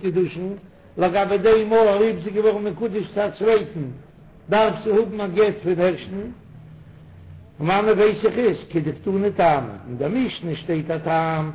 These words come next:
ווען האב איך נישט קיין מורא לעסבלוינעס? שמחנות קידושין ראשונים שלח. דארט, וואו מען פריער מקדש געווען מיט דער זעלכע קידושין, וואס די קידושין זענען נישט חל. הוכי הי, דער תורה.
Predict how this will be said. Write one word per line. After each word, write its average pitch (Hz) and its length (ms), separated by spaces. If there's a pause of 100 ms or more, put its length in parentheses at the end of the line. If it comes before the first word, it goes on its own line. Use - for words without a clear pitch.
(280)
ווען 294 420
האב 190 220
איך 156 160
נישט 170 220
קיין 165 140
מורא 165 160
לעסבלוינעס? 160 1120 (800)
שמחנות 185 800 (120)
קידושין 170 580
ראשונים 196 540
שלח. 185 580 (480)
דארט, 233 400
וואו 220 240
מען 220 120 (160)
פריער 262 360
מקדש 208 540
געווען 220 160
מיט 220 120
דער 214 140
זעלכע 214 400
קידושין, 214 600 (460)
וואס 170 200
די 175 80
קידושין 165 520
זענען 170 240
נישט 156 200 (300)
חל. 202 260 (1000)
הוכי 233 440
הי, 220 600 (340)
דער - 120
תורה. 233 300